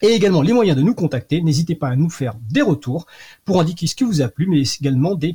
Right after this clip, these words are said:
points d'amélioration. Nous sommes mardi vingt-quatre mars, nous diffusons en direct, mais vous écoutez peut-être une rediffusion ou un podcast.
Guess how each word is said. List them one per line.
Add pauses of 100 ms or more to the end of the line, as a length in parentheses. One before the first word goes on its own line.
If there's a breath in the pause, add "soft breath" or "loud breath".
(120)
points
d'amélioration. (760 soft breath)
Nous
sommes
mardi
vingt-quatre
mars,
nous
diffusons
en
direct,
mais
vous
écoutez
peut-être
une
rediffusion
ou
un
podcast.